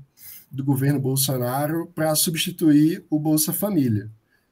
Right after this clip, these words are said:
O Livres tem uma nota técnica com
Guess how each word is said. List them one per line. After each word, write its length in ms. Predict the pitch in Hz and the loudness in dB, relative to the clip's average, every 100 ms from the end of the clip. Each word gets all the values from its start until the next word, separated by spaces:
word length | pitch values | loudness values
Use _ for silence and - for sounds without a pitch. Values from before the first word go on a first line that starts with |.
| _ _ - | _ _ -6
O 80 | |
Livres 480 | 233 190 208 247 - - | 0 0 0 0 -2 0
tem 220 | 214 269 | -2 0
uma 180 | 262 208 | 0 0
nota 300 | 156 143 - | 0 0 -4
técnica 680 | - 170 180 151 - - - - _ - - - | -2 -2 0 -2 -2 -12 -16 -20 _ -20 -18 -2
com 200 | 190 | 2